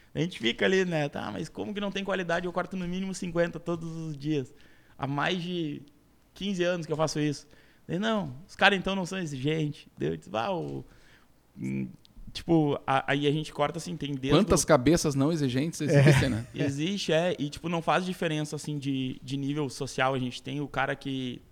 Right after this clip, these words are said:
Speaker 1: trabalha no barzinho da frente e o Siroski, que é meu cliente. Então, tipo, todo mundo gosta de, de um corte rápido se for de qualidade, né? Qualquer um gosta de serviço rápido com qualidade.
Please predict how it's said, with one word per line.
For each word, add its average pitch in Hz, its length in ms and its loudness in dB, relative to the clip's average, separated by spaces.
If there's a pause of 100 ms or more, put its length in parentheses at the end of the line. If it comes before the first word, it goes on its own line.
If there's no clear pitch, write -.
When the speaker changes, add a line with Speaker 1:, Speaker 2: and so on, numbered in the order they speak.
Speaker 1:
trabalha 131 340 -2
no 143 80 -4
barzinho 143 280 -2
da 143 100 -2
frente 139 400 -6
e 196 40 -6
o 185 60 -6
Siroski, 156 480 -4
que - 80 -12
é 135 40 -10
meu 127 100 -12
cliente. 127 440 -12 (360)
Então, 139 280 -4
tipo, 143 440 -2 (1080)
todo 220 180 6
mundo 220 180 -2
gosta 156 360 4 (160)
de, 135 320 -2
de 127 100 -4
um 139 80 -4
corte 135 340 0
rápido 143 400 2
se 180 160 -2
for 156 260 4
de - 100 -10
qualidade, 185 480 0
né? 135 160 -6
Qualquer 233 260 0
um 262 140 -4
gosta 208 280 -2
de - 80 -14
serviço 170 280 -8
rápido 156 280 -4
com 165 120 -10
qualidade. 156 560 -4